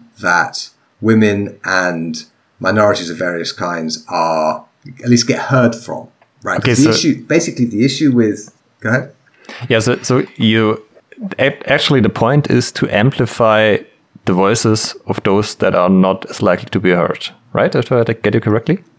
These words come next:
Speaker 1: Ex-, exactly, yeah. So, like, again, another story from, um, Perez's book. There was this disaster, there's this horrible, um, tsunami that destroyed a whole bunch of housing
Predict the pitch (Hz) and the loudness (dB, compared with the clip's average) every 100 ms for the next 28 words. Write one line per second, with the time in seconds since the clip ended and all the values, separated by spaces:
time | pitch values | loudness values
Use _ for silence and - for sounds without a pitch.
0 | - 104 101 - - _ - 117 120 87 | -16 -10 -8 -8 -10 _ -6 -2 0 0
1 | - 69 - _ _ 120 117 - - _ | -2 -12 -16 _ _ -2 0 0 -8 _
2 | _ _ - - 120 113 107 107 _ _ | _ _ -8 0 2 4 2 -2 _ _
3 | _ _ - 139 143 123 98 120 123 101 | _ _ -4 -2 0 0 2 2 2 2
4 | - - 127 110 104 110 98 98 90 _ | -2 -4 0 2 0 -2 -4 -8 -12 _
5 | _ - 98 95 87 87 80 _ _ 104 | _ -10 -6 -4 -6 -8 -14 _ _ -4
6 | 98 90 87 - 107 78 - _ _ - | -4 -4 -8 0 0 -2 -12 _ _ -4
7 | 123 123 113 - - 117 - - 120 120 | 2 4 2 0 -2 -2 -2 -2 0 2
8 | 135 135 - 117 - 104 - _ - - | 2 2 0 -2 -2 -8 -10 _ -20 -4
9 | 131 120 107 101 95 - _ _ - 95 | 2 2 2 0 -2 -8 _ _ -14 -8
10 | 95 92 - 104 104 95 92 85 92 - | -8 -6 -6 -2 -2 -2 -6 -8 -8 -10
11 | - 92 113 92 95 95 95 90 87 101 | -8 -6 -4 -4 -2 -4 -6 -8 -8 -6
12 | 92 82 85 85 | -6 -6 -8 -10